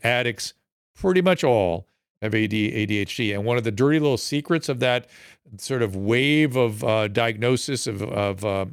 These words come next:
attention deficit type disorders we have, lo and behold, people that have trauma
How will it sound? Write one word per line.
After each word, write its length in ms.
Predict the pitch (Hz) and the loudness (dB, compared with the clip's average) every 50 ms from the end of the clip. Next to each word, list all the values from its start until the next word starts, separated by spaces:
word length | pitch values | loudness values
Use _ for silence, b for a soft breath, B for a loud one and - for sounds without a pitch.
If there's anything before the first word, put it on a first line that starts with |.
| - | -12
attention 360 | - 98 - 120 117 - - 104 | -12 -6 -4 -4 -4 -4 -4 -4
deficit 300 | 110 113 - - - - | -4 -4 -4 -6 -8 -4
type 180 | - 123 127 - | -2 -4 -2 -2
disorders 420 | 127 117 - 139 135 139 135 120 113 | -6 -6 -4 -2 0 0 -2 -2 -2
we 120 | 139 139 | -2 -2
have, 280 | 117 131 135 139 151 151 B B B B B B B B | 0 0 0 0 -2 -4 B B B B B B B B
lo 260 | 120 113 131 147 156 165 | -2 2 4 6 6 4
and 80 | 165 160 | 4 2
behold, 440 | 160 131 143 156 147 135 131 - - | 2 2 4 4 4 2 0 -2 -4
people 260 | - 139 135 - 131 | -4 -4 -4 -2 -2
that 100 | 139 131 | -2 0
have 180 | 110 131 131 110 | 0 -2 -4 -4
trauma 720 | - - - - 185 185 190 202 208 202 165 101 73 | -6 -10 -4 0 2 4 4 4 2 2 0 -2 -4